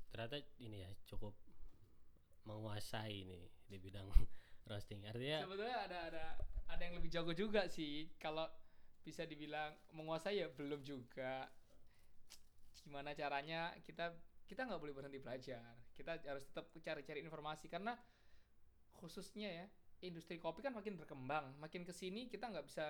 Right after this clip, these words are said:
Speaker 2: jalan di tempat. Kita juga harus bisa dengerin masukan sana sini.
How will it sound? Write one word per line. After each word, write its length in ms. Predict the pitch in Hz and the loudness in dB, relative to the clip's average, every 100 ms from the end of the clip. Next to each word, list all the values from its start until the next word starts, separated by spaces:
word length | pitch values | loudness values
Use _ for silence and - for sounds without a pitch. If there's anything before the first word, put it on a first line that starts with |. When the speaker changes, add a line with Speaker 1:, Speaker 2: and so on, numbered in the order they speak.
| 147 | -2
Speaker 2:
jalan 220 | 143 143 | -6 -6
di 80 | 143 | -4
tempat. 400 | 196 214 196 175 - - - - - - | -4 0 0 0 -10 -20 -20 -20 -20 -18
Kita 220 | - 185 185 | -10 -8 -6
juga 260 | 156 139 | -6 -6
harus 380 | 143 143 - - | -6 -8 -12 -14
bisa 260 | 147 131 156 | -14 -8 -6
dengerin 560 | 147 143 151 147 143 147 - - | -6 -8 -8 -8 -10 -14 -16 -16
masukan 400 | 151 151 160 160 | -8 -8 -4 -6
sana 220 | 147 156 151 | -6 -8 -6
sini. 400 | 196 175 151 | -6 -6 -8